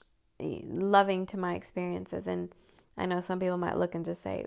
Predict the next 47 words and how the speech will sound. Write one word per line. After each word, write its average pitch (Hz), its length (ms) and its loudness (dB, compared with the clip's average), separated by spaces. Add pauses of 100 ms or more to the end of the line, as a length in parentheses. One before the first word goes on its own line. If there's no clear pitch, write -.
"What, - 320 -4 (220)
what's 240 320 -6
the 233 80 -10
big 226 160 -2
deal? 220 240 2
Why 180 200 2
are 196 40 0
you, 196 280 -2 (480)
you 196 140 -2
know, 185 360 -2
pushing 220 360 -2
through 214 180 -2
this 196 180 -2
so 180 180 0
hard? 170 380 0
And - 200 -6
why, 196 340 0
you 190 140 -4
know, 180 140 -4
why 185 120 -2
don't 214 140 -4
you 220 140 -2
just 214 280 -6 (160)
go, 190 440 0
go 208 100 -2
on 202 180 0
formula 185 460 -2
and 165 160 -2
just 170 220 -4 (680)
all - 140 2
these 180 180 -2
things?" 185 320 -4
And, 185 200 2
and 196 120 2
my 202 160 6
mental 226 400 2
health, 180 320 4 (360)
it 277 140 -2
has 214 280 2 (140)
suffered 226 340 4
a 185 80 6
little 196 220 6
bit, - 220 2
but - 280 0
I 202 100 4
would 190 120 2
never, 185 480 4